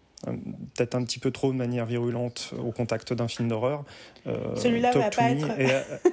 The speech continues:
Speaker 1: <laughs> il s-, il, il chamboule un peu quand même, hein.
Speaker 2: D'accord.
Speaker 1: C'est pas non plus, euh, c'est, c'est, c'est pas tranquillou bilou, quoi. C'est,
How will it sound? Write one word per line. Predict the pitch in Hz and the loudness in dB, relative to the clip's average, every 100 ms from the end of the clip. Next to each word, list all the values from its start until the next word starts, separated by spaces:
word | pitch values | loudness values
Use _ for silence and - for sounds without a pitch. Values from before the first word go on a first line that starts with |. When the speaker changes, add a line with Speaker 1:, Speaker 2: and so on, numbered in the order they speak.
| - | 4
Speaker 1:
<laughs> | - - - | -2 -6 -2
il | 156 | 0
s-, | 143 - - | 2 0 0
il, | 151 - | -2 0
il | 139 | 0
chamboule | - 139 143 | 0 0 0
un | 135 | 0
peu | 120 120 | 0 -4
quand | 113 | -2
même, | 107 101 | -4 -4
hein. | 147 - - | -8 -14 0
Speaker 2:
D'accord. | 262 240 | 4 4
Speaker 1:
C'est | 123 | 2
pas | - 127 | 2 0
non | 127 120 | 0 -4
plus, | - 135 135 | -4 -2 0
euh, | 120 107 104 104 - - - - | 0 -2 -4 -6 -10 -18 -16 -4
c'est, | - 117 117 117 113 117 117 117 117 | -2 0 0 0 -2 -4 -4 -4 -4
c'est, | - 117 | -2 -2
c'est | 107 123 | -2 -2
pas | 123 123 | -2 -2
tranquillou | - 123 127 123 | -4 -6 -4 -2
bilou, | 127 127 | -2 -2
quoi. | 120 110 | -2 -2
C'est, | - - 117 113 113 113 | 0 0 0 0 0 -2